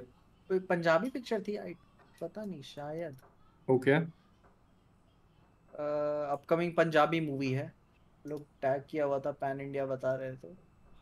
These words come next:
Speaker 1: अच्छी वो हिसाब किताब तो नहीं ना है कि मतलब वो जो किला प्रोटेक्ट करना होता है, क्या है?
Speaker 2: अच्छा, I have
Speaker 1: वैसे
Speaker 2: no
Speaker 1: तो नहीं,
Speaker 2: idea।
Speaker 1: नहीं है वो, अ, फ्रीडम फाइटर्स वाला ऐसे ही कुछ हिसाब किताब लगे। कोशिश
Speaker 2: ओके।
Speaker 1: करेंगे, मौका मिला तो जरूर से देखेंगे।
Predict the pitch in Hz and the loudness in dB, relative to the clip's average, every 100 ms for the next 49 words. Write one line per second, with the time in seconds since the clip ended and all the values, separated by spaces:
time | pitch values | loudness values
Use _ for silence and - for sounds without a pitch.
0 | - - - - 196 190 240 220 240 220 | -20 -20 -20 -10 -8 -4 -2 2 2 2
1 | 226 233 226 233 233 226 226 220 240 262 | 4 2 2 2 2 2 -2 -2 -2 -2
2 | 254 285 254 214 202 202 202 214 214 196 | -4 -6 -8 -6 -2 0 2 0 2 6
3 | 190 196 180 190 190 180 175 175 165 165 | 6 6 2 2 0 -4 -2 -4 -4 -2
4 | 165 160 143 139 160 - - - - - | -4 -4 -8 -10 -12 -18 -20 -20 -20 -20
5 | - - 131 131 165 139 110 127 127 143 | -18 -2 0 4 6 6 4 2 6 6
6 | 131 127 127 127 110 202 202 208 240 240 | 6 4 6 10 10 10 8 6 8 8
7 | 240 226 202 180 139 - - 139 139 131 | 6 6 4 4 -2 -8 -2 0 2 0
8 | 131 160 160 170 165 147 139 147 143 143 | -6 -2 2 2 2 2 2 0 2 4
9 | 135 135 127 123 117 110 - - - 117 | 2 2 -4 -6 -6 -8 -10 -8 -8 -8
10 | 120 - - - _ _ - 220 226 269 | -12 -16 -20 -20 _ _ 4 6 8 8
11 | 233 208 190 185 185 180 190 185 180 170 | 10 10 8 4 4 6 6 6 6 4
12 | 175 151 143 143 135 135 120 120 | 2 0 2 2 0 -2 -2 -6